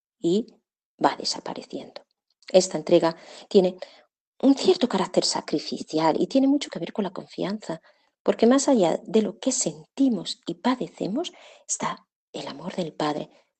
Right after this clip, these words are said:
en cuyas manos, pues, lo vamos a dejar todo. Hay una segunda cita del Nuevo Testamento que me parece también importante subrayar al respecto.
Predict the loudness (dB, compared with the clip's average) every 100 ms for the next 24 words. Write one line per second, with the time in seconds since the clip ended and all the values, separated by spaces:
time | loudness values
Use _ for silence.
0 | _ _ -18 -16 -14 -10 -8 -2 -2 -2
1 | -6 -10 -20 -16 -12 -2 -2 -2 -4 -10
2 | -10 -10 -10 -12 _ -20 -20 _ _ _
3 | _ _ -20 -10 2 4 4 4 6 6
4 | 4 2 4 2 2 0 0 -2 -6 -6
5 | 0 0 2 0 0 -2 _ -20 -20 _
6 | 6 8 8 4 0 -2 -2 -4 -2 -4
7 | -4 -6 -6 -4 -4 -4 -6 -4 0 2
8 | 0 -2 -2 0 0 -6